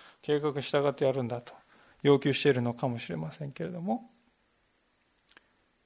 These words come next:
しかし私たちは十字架を見るときにですね、何がわかるかというと、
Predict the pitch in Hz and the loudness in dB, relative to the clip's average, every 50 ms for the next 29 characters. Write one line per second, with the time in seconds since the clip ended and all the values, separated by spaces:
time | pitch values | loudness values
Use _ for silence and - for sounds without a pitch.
0 | _ _ - - - 147 127 - 165 160 - 202 175 160 131 113 - 135 139 139 | _ _ -12 -6 -2 -2 -2 0 -2 -2 -2 -2 0 0 0 0 0 -2 -2 -2
1 | 151 - 175 175 185 202 226 - - 156 131 - 127 113 110 113 - - 127 123 | -2 0 2 2 2 2 0 0 0 -2 0 -2 -4 -6 -8 -10 -10 -8 -6 -4
2 | 123 139 175 202 202 180 - - 143 127 117 147 156 - - 175 - - - | -4 -2 0 2 2 2 2 0 -2 -2 -4 -6 -8 -10 -12 -20 -20 -20 -20